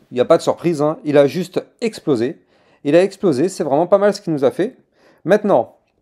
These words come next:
là, on le voit, en fait, le niveau clé qu'il avait breaké, c'était ici. Le breakout du range par le haut, c'était pour amorcer son, entre guillemets, bull run. Donc il a pris quand même cent quarante-cinq pour cent, c'est quand même assez déjà colossal, hein, on va pas se mentir, ça fait plaisir.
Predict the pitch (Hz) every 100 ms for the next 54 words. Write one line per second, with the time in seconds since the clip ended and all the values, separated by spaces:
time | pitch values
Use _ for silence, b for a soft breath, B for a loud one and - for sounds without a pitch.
0 | _ - 143 151 127 120 131 196 - 139
1 | 131 190 190 135 131 127 131 170 165 110
2 | 107 117 135 170 220 180 165 175 180 -
3 | 117 110 131 180 190 156 127 - 113 117
4 | 131 107 104 - 160 139 135 185 147 156
5 | 156 131 110 123 131 185 208 b b b
6 | _ - 196 202 - 123 123 117 156 170
7 | 170 135 90 82 85 _ b b b b
8 | 110 107 127 139 170 147 139 156 - 139
9 | 127 117 120 120 107 110 185 190 185 131
10 | 120 117 120 117 110 107 98 92 92 117
11 | 101 - 196 180 113 131 131 107 - 175
12 | 175 - 113 117 120 214 107